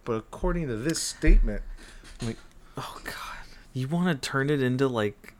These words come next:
Speaker 2: a court
Speaker 1: What?
Speaker 2: trial?
Speaker 1: <laughs>
Speaker 2: Just, y-, previously on this date, you
Speaker 1: Yeah.
Speaker 2: stated you hate
Speaker 1: Exactly.
Speaker 2: bananas.
Speaker 1: I want
Speaker 2: Why
Speaker 1: this
Speaker 2: are
Speaker 1: to be an
Speaker 2: you going back
Speaker 1: interrogation.
Speaker 2: on that now?
Speaker 1: Mm-hmm.
Speaker 2: Why? Why do you want that?
Speaker 1: 'Cause I think that's good television.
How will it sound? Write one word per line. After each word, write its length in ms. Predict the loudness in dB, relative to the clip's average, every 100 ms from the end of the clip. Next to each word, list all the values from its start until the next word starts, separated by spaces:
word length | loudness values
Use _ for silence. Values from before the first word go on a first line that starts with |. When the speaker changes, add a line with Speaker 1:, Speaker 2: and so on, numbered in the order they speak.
| -12
Speaker 2:
a 60 | -10
court 320 | -6 2 2
Speaker 1:
What? 160 | 2 -4
Speaker 2:
trial? 680 | 0 2 2 0 -2 -4 0
Speaker 1:
<laughs> 40 | 0 0 -6 -8 -10 -10 -10 -6 2 2 4 4 4
Speaker 2:
Just, 280 | 0 0 0 0 0 0
y-, 160 | 2 2
previously 580 | 2 2 2 2 2
on 260 | 0 0 2
this 220 | 2 2
date, 560 | -4 -2 0 0 -2 -4
you 160 | 0
Speaker 1:
Yeah. 60 | 0
Speaker 2:
stated 720 | 0 2 2 4 2 0 -4 -8
you 240 | 0 2 2
hate 160 | 2
Speaker 1:
Exactly. 480 | 2 2 4 4 2 -4
Speaker 2:
bananas. 220 | -6 -10 -18 -8
Speaker 1:
I 40 | -2
want 100 | 2 2
Speaker 2:
Why 60 | 4
Speaker 1:
this 120 | 2
Speaker 2:
are 40 |
Speaker 1:
to 20 |
be 60 | 2
an 80 | 2
Speaker 2:
you 60 | 2
going 60 |
back 100 | 0
Speaker 1:
interrogation. 580 | 2 4 4 0 -2 -2
Speaker 2:
on 40 | -6
that 140 | -4
now? 220 | -4 -6 -6
Speaker 1:
Mm-hmm. 640 | -10 -12 -20 -20 -12 -4
Speaker 2:
Why? 380 | -2 0 -4 -4
Why 200 | -4 -2
do 80 | 0
you 100 | 0
want 340 | -2 -2 -4 -4
that? 320 | -6 -6 -14 -12
Speaker 1:
'Cause 140 | -6
I 80 | -4
think 200 | -2 0
that's 220 | 0 0 -6 -10
good 460 | 0 2 4 2 -4 -14 -20 -20 -4
television. 600 | 0 2 0 -4 -8